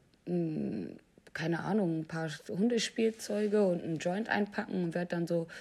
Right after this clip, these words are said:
eine große Runde im, äh, Tiergarten machen und spazieren gehen mit ihr.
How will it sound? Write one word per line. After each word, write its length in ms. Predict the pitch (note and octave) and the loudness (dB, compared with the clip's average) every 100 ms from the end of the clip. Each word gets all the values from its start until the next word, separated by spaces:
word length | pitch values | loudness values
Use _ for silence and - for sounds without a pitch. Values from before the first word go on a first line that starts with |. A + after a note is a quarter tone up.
| - - - - | -16 -16 -8 -2
eine 80 | F3 | 0
große 320 | G3 C#4 B3+ | 2 2 4
Runde 320 | B3+ C4+ A#3+ A#3 | 6 6 6 6
im, 260 | A3 A3 | 6 6
äh, 200 | - G#3 | 4 4
Tiergarten 640 | G3+ D4 B3 F3 E3 - E3+ | 4 2 6 6 6 4 2
machen 480 | E3 F3+ A3 C4+ - - - - | 2 2 0 0 -8 -20 -20 -6
und 360 | - F#3 F#3 F#3 | -2 0 0 -4
spazieren 600 | - F#3+ - G#3+ A3 F3 | -2 -4 -2 -2 0 2
gehen 260 | D#3+ D#3+ | 0 0
mit 180 | D#3+ D#3 | -2 -2
ihr. 240 | F3 E3 | -2 -2